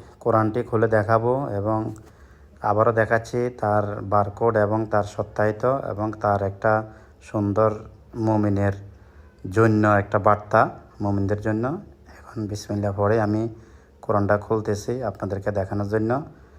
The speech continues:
খুব সুন্দর একটা কাভারিং, এত সুন্দর কাভারিং আসলে না দেখলে বা না ধরলে বুঝতে পারবেন না। এ কোরআন ধরার পরে নিজের শরীরটা শীতল হয়ে গেছে, নিজেকে অনেক গর্ব মনে করি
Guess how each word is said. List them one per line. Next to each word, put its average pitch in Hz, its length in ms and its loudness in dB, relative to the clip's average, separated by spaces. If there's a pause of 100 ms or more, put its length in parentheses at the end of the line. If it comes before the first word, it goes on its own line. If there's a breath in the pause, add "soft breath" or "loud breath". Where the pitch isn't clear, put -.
(280 loud breath)
খুব - 220 -10
সুন্দর 113 420 0
একটা 110 220 0
কাভারিং, 104 580 2
এত 101 280 -6
সুন্দর 117 400 -2
কাভারিং 104 440 0
আসলে 101 220 -4
না 107 220 4
দেখলে 104 340 -2
বা 104 160 0
না 104 180 2
ধরলে 104 280 -2
বুঝতে 101 280 -6
পারবেন 113 320 -2
না। 127 200 -4 (580 loud breath)
এ 135 120 -2
কোরআন 123 320 2
ধরার 113 240 4
পরে 123 280 2
নিজের 110 320 0
শরীরটা 104 420 -2
শীতল 107 420 -4
হয়ে 104 300 -2
গেছে, 113 320 -6 (640 loud breath)
নিজেকে 104 340 -2
অনেক 117 580 0 (280)
গর্ব 107 600 0
মনে 113 240 2
করি 110 320 -2